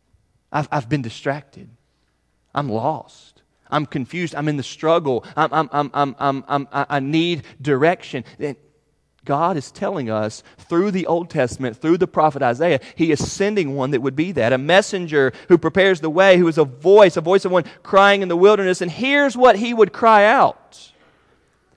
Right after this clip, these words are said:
"Prepare the way of the Lord. Make his paths straight."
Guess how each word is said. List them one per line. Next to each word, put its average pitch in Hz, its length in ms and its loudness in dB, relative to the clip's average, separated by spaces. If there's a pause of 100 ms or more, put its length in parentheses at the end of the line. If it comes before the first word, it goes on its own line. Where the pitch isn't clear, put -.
(340)
"Prepare 175 500 0
the 156 120 0
way 156 180 4
of 143 80 2
the 135 100 -2
Lord. 117 560 0 (1160)
Make 135 180 0
his 127 160 -6
paths - 680 -6 (580)
straight." - 460 -16